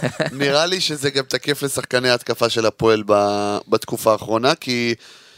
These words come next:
Speaker 2: הפועל הגיע לשני המשחקים האחרונים, אם אני מפריד לשנייה רק את הדרבי,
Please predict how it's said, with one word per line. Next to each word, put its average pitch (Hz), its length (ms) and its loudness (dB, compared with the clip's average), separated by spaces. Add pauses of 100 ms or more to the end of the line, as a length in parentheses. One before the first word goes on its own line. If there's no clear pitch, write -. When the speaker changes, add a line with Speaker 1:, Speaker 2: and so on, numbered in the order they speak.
(240)
Speaker 2:
הפועל 165 360 4
הגיע 160 240 0
לשני 151 280 0
המשחקים 151 540 -2
האחרונים, 131 460 0
אם 123 140 -2
אני 104 540 -2
מפריד 117 460 -2
לשנייה 123 460 -2
רק 117 300 -2
את 107 120 -8
הדרבי, 107 520 -2